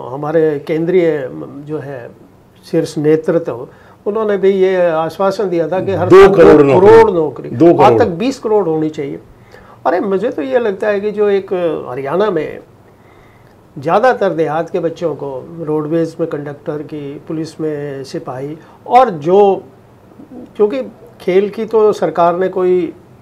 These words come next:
Speaker 1: घोषणाएं इसमें भी मिलेंगी आपको।
Speaker 2: हम्म।
Speaker 1: ऐसा कोई स्टेडियम जो पीछे बने थे,
Speaker 2: हम्म।
Speaker 1: कुछ स्टेडियम बने हैं पीछे,
Speaker 2: हम्म।
Speaker 1: पिछली सरकार ने बनाए हैं,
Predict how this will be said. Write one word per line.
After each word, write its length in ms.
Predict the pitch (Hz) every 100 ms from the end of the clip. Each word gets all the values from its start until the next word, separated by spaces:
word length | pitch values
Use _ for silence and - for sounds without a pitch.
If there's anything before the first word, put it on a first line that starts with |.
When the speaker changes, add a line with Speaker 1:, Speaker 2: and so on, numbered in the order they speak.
| - - 160
Speaker 1:
घोषणाएं 460 | 131 151 190 208
इसमें 320 | 208 190 226
भी 140 | 233 214
मिलेंगी 400 | 175 156 156 156
आपको। 500 | 143 - 139 180 - -
Speaker 2:
हम्म। 220 | 135 123 - - - -
Speaker 1:
ऐसा 200 | 190 220
कोई 300 | 196 214 214
स्टेडियम 500 | 202 - 196 202 202
जो 100 | 190
पीछे 280 | 190 185 277
बने 220 | 220 165
थे, 460 | 139 - - _ 123
Speaker 2:
हम्म। 140 | 120
Speaker 1:
कुछ 280 | 107 190 190
स्टेडियम 360 | - 175 202 170
बने 220 | 156 247
हैं 160 | 202
पीछे, 280 | - 120 -
Speaker 2:
हम्म। 380 | 123 269 131 139
Speaker 1:
पिछली 180 | 117 185
सरकार 400 | 180 147 160 160
ने 80 | 180
बनाए 340 | 156 147 202
हैं, 200 | 151 131